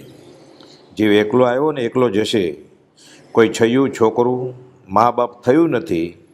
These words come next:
થશે પણ નહીં. કશાય એટલે ક્રોધ, વેરભાવ કરીએ તો કર્મ પાછા બંધાય અને ફરી મળવું પડે. ક્ષમતા એ તો ગુપ્ત તપ છે." મનુષ્ય ભવમાં છૂટવાનો અવસર આવ્યો છે.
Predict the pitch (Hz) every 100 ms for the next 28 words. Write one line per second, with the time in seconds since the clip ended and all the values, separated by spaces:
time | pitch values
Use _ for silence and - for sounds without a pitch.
0 | _ - 107 123 104 101 90 80 - _
1 | _ _ _ _ _ _ _ - 104 135
2 | 131 120 117 104 - 123 135 120 104 107
3 | 107 131 131 151 170 107 90 90 85 98
4 | - 117 117 117 107 110 120 139 131 90
5 | 85 95 90 107 104 101 98 98 98 107
6 | - - _ _ _ _ - - - -
7 | 107 117 143 139 127 127 113 131 - 117
8 | 123 123 - - - _ _ _ _ _
9 | _ _ 98 107 147 - 131 135 139 135
10 | 120 117 123 123 117 113 117 113 143 131